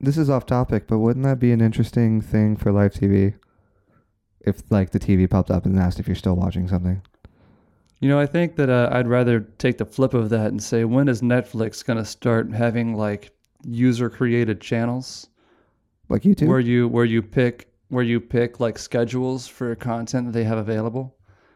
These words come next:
Speaker 2: And you can
Speaker 1: Huh.
Speaker 2: just say, "Oh, here's a, here's a channel. I'm just gonna go into that." And you just jump into pre, pre-scheduled programming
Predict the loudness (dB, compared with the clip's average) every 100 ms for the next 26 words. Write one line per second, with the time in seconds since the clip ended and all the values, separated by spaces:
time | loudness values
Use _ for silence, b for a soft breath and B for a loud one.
0 | b -4 -4 -2 0 0 -4 -4 -4 -4
1 | -4 -4 -4 -6 -8 -14 -10 -8 -8 -10
2 | -10 -8 -8 -8 -8 -8 -6 -6 -4 -4
3 | -4 -6 -8 -8 -8 -6 -6 -6 -6 -6
4 | -4 -6 -4 -6 -8 -8 -6 -4 -6 -8
5 | -14 _ -8 -6 -4 -4 -4 -4 -6 -4
6 | -6 -6 -8 -8 -10